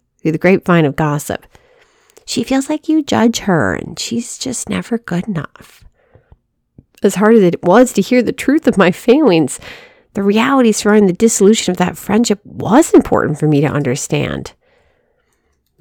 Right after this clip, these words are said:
"Don't judge, just love," is a theme I've since tried to adopt. When we judge each other, it separates us from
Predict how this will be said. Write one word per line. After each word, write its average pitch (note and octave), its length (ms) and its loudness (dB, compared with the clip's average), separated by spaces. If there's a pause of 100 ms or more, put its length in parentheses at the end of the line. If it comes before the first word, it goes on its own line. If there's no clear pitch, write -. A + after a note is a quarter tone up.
"Don't C#4 300 0
judge, D#3 580 -4
just - 260 -6
love," D3 540 -4 (260)
is F3 140 -2
a F3 60 2
theme G3+ 260 6
I've E3 140 2
since - 320 -4
tried A#3 340 -4
to - 160 -6
adopt. C#3+ 500 -4 (360)
When G#3 100 4
we C4 140 8
judge D4+ 340 2
each - 260 2
other, B3+ 400 -2 (640)
it - 140 -20
separates B3 640 0
us F3 140 -2
from G#3+ 500 2